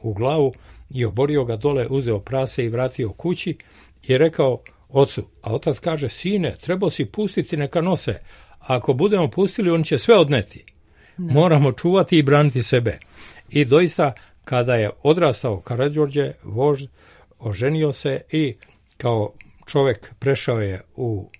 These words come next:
Speaker 1: Austriju preko Save, bio je u četi oficira
Speaker 2: On je postao
Speaker 1: Radića
Speaker 2: veoma,
Speaker 1: Petrovića.
Speaker 2: veoma vešt, e,
Speaker 1: Radića Petrovića,
Speaker 2: oficir.
Speaker 1: veoma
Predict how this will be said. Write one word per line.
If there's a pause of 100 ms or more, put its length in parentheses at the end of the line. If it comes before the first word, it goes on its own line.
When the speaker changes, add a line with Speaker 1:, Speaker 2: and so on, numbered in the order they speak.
(560)
Speaker 1:
Austriju (120)
preko
Save, (460)
bio
je
u
četi (240)
oficira (600)
Speaker 2:
On
je
postao
Speaker 1:
Radića
Speaker 2:
veoma,
Speaker 1:
Petrovića.
Speaker 2:
veoma
vešt,
e,
Speaker 1:
Radića
Petrovića,
Speaker 2:
oficir.
Speaker 1:
veoma